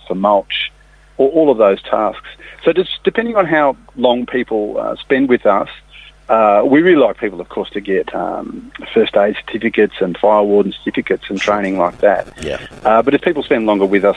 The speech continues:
Speaker 1: they end up with forklift licenses or truck licenses.
Speaker 2: I was just
Speaker 1: Uh,
Speaker 2: saw, I just saw pictures
Speaker 1: skills like
Speaker 2: of that. So that's a skill that's taught which can go on,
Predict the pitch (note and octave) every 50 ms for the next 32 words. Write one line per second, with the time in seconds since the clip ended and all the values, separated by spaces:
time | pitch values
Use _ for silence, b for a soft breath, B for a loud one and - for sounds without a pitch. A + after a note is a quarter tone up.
0 | - - F#2+ F#2 F#2 F2+ F2 E2+ E2+ F2 - - G2+ G2+ - - - - - F#2
1 | F2 - - - G#2 F#2 - - E2+ - E2 - - - - - - - - -
2 | - - - - - - - - - C3 A#2+ A#2 A2 - A#2+ G#2+ - - C#3 B2
3 | B2 B2 B2+ D#3 G3+ G3 G#2+ G2+ - - A#2 G#2 - - - - A2+ G2+ F#2 G#2+
4 | - - G2 F#2 - G#2+ C#3 - - - - E3 D3+ D#3 E3 D3+ - - B2+ -
5 | - - - F#3 E3+ C3+ G#2 G2 A2+ A#2 G#2+ A#2 A#2 - - - - - C3+ C3
6 | C3+ - A#2+ A#2+ A2+ - - - - - D3+ B2+ A#2+ B2 A#2 A2 A2 A#2 A#2+ B2+
7 | A#2 G2 G#2 A2+ G#2+